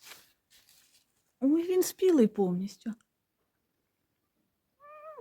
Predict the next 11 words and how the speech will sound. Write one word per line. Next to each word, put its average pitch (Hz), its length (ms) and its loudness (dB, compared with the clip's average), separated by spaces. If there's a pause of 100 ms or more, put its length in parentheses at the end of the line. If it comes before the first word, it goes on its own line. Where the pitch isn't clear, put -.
(1080)
А, - 480 -14
це, 196 100 -8
звичайно, 180 420 -4
не 175 100 0
сортовий 180 500 -4
солодкий, - 580 -8 (100)
кислий. - 360 -10 (3000)
Так, 190 300 -6 (720)
йдемо 208 300 2
до 196 100 2
груби. 185 340 -6